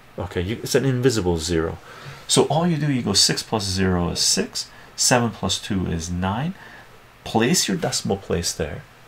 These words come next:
right? Nine, uh, f-, uh, five plus four is nine, two plus seven is nine. Wow, cool number. Ninety-nine point nine six.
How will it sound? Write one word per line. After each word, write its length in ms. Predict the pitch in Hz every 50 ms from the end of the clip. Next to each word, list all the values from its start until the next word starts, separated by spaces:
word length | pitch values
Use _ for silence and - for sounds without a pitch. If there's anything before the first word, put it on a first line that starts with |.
| -
right? 240 | - 92 104 143 196 - - - - - - - - - - - -
Nine, 440 | 113 113 123 127 135 147 143 101 -
uh, 140 | - 107 101
f-, 180 | 107 - - - -
uh, 260 | - 101 98 98 110
five 360 | - - - - 131 135 -
plus 200 | - 110 98 -
four 320 | - - 110 98 92 90
is 140 | 87 87 92
nine, 400 | 95 113 135 151 165 180 175 180 - - - - - - - - - - - - - - -
two 220 | - - 139 131
plus 320 | 127 127 - - 101 92 -
seven 320 | - - 101 107 123 120
is 280 | 110 120 143 151 - -
nine. 340 | 101 226 214 95 82 - -
Wow, 340 | - - - - - 101 92 - - -
cool 260 | - - 127 117 110
number. 360 | 107 95 90 85 82 80 - - - - - - - - - -
Ninety-nine 680 | 107 113 127 147 156 156 151 127 117 117 120 131 135
point 320 | 135 - - 95 95 98 87
nine 340 | 85 90 92 90 92 92 92
six. 560 | - - - - - - - - - -